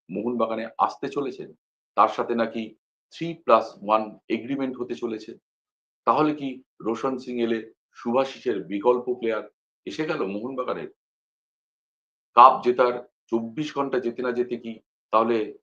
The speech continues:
এখন থেকেই টিম বিল্ডিং প্রসেস শুরু করে দিল মোহনবাগান? এসব প্রশ্ন আসছে। মেহতাব সিং এরটা শুনেছেনই যে আনোয়ার আলী শূন্যস্থান পূরণ করতে মেহতাব সিংকে নাকি আগামী মরশুমে নিতে চলেছে মোহনবাগান, সেটাও সময়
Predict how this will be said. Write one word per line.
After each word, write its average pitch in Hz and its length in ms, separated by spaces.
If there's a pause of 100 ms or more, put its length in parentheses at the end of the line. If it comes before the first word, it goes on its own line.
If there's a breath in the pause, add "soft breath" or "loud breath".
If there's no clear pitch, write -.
(220)
এখন 139 320
থেকেই 123 440
টিম 120 200
বিল্ডিং 123 360
প্রসেস 117 320
শুরু 151 240
করে 190 200
দিল 185 180
মোহনবাগান? 175 500 (160)
এসব 170 280
প্রশ্ন - 280
আসছে। 139 460 (300)
মেহতাব - 320
সিং 143 200
এরটা 123 220
শুনেছেনই 117 680 (360)
যে 104 380 (280)
আনোয়ার 117 320
আলী 113 160
শূন্যস্থান 107 640
পূরণ 92 240
করতে 90 480 (480)
মেহতাব 107 340
সিংকে 92 300
নাকি 80 400 (320)
আগামী 98 360
মরশুমে 87 340
নিতে 85 240
চলেছে 82 320
মোহনবাগান, 113 600 (280)
সেটাও 107 340
সময় 82 460